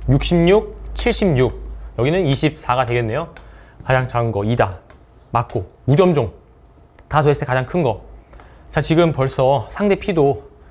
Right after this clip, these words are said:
얘가 제일 크고, 얘도 이미 커져, 크죠? 그러니까 나머지 굳이 안 해봐도, 아, A가 가장 크겠구나 알 수 있다. 정답은 오 번. 십구 번 문제. 자, 대문자가 소문자에 대해서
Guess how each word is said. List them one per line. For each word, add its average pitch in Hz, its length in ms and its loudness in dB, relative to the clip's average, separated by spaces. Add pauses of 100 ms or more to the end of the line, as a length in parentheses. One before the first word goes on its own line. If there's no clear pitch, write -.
(220)
얘가 139 140 2
제일 135 240 -2
크고, 117 360 -6 (460)
얘도 143 220 2
이미 135 140 0
커져, 170 320 -4 (140)
크죠? 190 380 -2 (100)
그러니까 139 260 0
나머지 127 280 0
굳이 131 160 -2
안 120 120 0
해봐도, 135 360 0
아, 110 260 -2
A가 135 220 0
가장 165 300 -4 (320)
크겠구나 147 400 0
알 107 80 -2
수 - 120 -6
있다. 107 340 -4 (160)
정답은 123 380 0
오 117 140 2
번. 101 140 -2 (2750)
십구 - 400 0
번 165 160 6
문제. 147 420 4 (1900)
자, 113 320 2
대문자가 156 760 4 (260)
소문자에 185 400 4
대해서 139 440 2